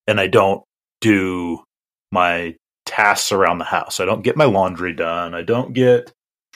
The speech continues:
you know, whatever thing in the shop straightened out. I mean, I came home yesterday, uh, you know, we'll just go roll through yesterday, you know,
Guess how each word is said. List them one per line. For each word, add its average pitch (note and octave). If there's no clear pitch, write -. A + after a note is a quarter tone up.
you A#2
know, G2+
whatever B2+
thing B2+
in B2
the G#2+
shop G2
straightened G2
out. F2+
I G2+
mean, G2+
I B2
came C3
home C3
yesterday, G2
uh, A2+
you G#2
know, G#2
we'll A2+
just A#2+
go A#2+
roll A#2
through A2+
yesterday, G2+
you F#2+
know, F#2